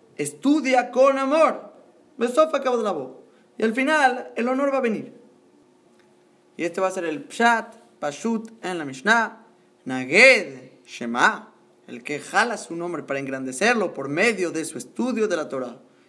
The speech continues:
Quiere mostrar que es tan grande, tan importante, tan hashub por su Torah. Abad Sheme. Pierde su nombre. Ahora, obviamente, que esto no significa, Haz Shalom, que no vale nada.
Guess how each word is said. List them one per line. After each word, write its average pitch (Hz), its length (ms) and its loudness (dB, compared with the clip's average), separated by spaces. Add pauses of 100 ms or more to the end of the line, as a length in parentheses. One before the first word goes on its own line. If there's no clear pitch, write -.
Quiere 190 180 -4
mostrar 202 840 -2
que - 100 -8
es 165 100 -6
tan 208 180 2
grande, 214 380 2
tan 185 160 -2
importante, 202 560 -2
tan 202 220 -2
hashub 208 560 -4
por - 180 -4
su 220 160 -2
Torah. 196 800 4 (580)
Abad 143 400 0
Sheme. 127 340 -12 (640)
Pierde 180 260 -6
su 165 140 -12
nombre. 143 260 -14 (1500)
Ahora, 117 200 -8
obviamente, 151 800 -4 (160)
que - 80 -10
esto 143 160 -4
no 208 280 2
significa, 190 920 -8
Haz 208 240 0
Shalom, 165 640 0 (520)
que 147 120 -2
no 185 320 2
vale 160 300 2
nada. 190 360 0